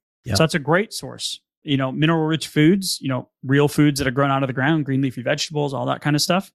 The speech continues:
Speaker 2: And then I definitely supplement with magnesium 'cause I just feel better when I do that. So
Speaker 1: Nice.
Speaker 2: those are the main five levers, Tommy. As we're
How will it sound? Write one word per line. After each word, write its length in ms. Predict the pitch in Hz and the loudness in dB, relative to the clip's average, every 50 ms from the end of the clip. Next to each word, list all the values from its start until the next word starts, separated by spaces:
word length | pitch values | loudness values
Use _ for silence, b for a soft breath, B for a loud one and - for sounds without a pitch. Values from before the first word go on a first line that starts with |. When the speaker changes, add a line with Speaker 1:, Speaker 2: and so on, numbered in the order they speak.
| _ _ - | _ _ -4
Speaker 2:
And 80 | 147 151 | 0 0
then 140 | 151 156 - | 0 0 2
I 220 | 147 143 156 165 | 2 2 2 0
definitely 420 | 151 143 156 156 151 - 147 139 135 | -2 -2 -4 -4 -4 -6 -8 -6 -6
supplement 480 | - - 139 131 - 135 135 135 139 | -4 -4 -4 -4 0 2 2 2 2
with 100 | 135 123 | 2 2
magnesium 540 | 127 131 127 131 143 151 131 127 131 123 123 | 2 4 6 6 6 6 4 2 -2 -4 -4
'cause 100 | 117 123 | -2 -2
I 80 | 127 123 | 0 0
just 200 | 131 131 120 - | -2 -2 -6 -8
feel 340 | - - - 135 127 123 123 | -4 2 4 4 6 6 4
better 260 | 123 123 123 123 127 | 0 -2 -2 -2 -2
when 120 | 127 127 127 | -2 -2 -4
I 60 | 123 | -4
do 160 | 127 131 131 | -4 -4 -4
that. 280 | 127 123 123 - - - | -4 -4 -6 -6 -2 0
So 360 | - - 147 139 135 131 - _ - | 2 2 4 2 2 0 -4 _ -12
Speaker 1:
Nice. 380 | - 101 95 95 104 - - _ _ _ - | -8 -6 -6 -4 -6 -8 -10 _ _ _ -6
Speaker 2:
those 360 | 139 120 165 208 247 269 214 | 0 2 2 4 2 2 -2
are 220 | 220 202 196 196 | -4 -4 -4 -2
the 100 | 196 180 | -2 -2
main 460 | 175 165 165 170 180 185 190 190 185 - | 0 0 2 2 2 2 2 0 0 -2
five 340 | - - 165 151 151 139 | 0 2 2 2 2 2
levers, 320 | 135 147 147 147 151 139 - | 0 -2 0 0 -2 -2 0
Tommy. 360 | - 147 143 143 147 143 147 | 2 2 4 4 4 4 4
As 160 | - 147 143 143 | 2 2 2 2
we're 240 | 165 165 156 170 | 4 2 2 0